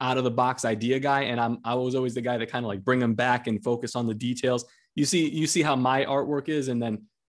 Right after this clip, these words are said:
his artwork would be crazy. But, uh, yeah, I've been drawing since,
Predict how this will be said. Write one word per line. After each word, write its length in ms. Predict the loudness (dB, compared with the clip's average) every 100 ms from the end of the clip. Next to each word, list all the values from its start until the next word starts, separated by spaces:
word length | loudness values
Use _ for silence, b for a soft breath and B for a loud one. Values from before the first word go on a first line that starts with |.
| _
his 220 | 2 4
artwork 340 | 4 0 -2 -6
would 80 |
be 80 | -8
crazy. 400 | -2 2 4 2 B B 0
But, 100 | 2
uh, 40 |
yeah, 200 | 6 4
I've 80 | 4
been 140 | 0
drawing 360 | 2 4 4 2
since, 600 | 2 0 0 -4 -10